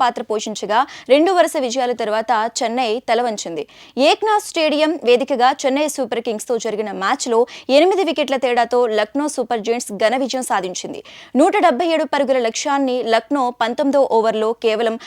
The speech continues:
రెండు వికెట్లు మాత్రమే కోల్పోయి ఛేదించింది. లక్నో బ్యాటర్లలో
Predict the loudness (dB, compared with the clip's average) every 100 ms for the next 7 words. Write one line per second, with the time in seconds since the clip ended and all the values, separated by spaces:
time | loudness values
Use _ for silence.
0 | -4 4 4 4 0 -2 -2 -2 -2 -2
1 | -2 -2 0 0 0 -2 0 -2 -4 -6
2 | -8 -12 -14 -16 0 2 2 0 4 4
3 | 4 2 -2 0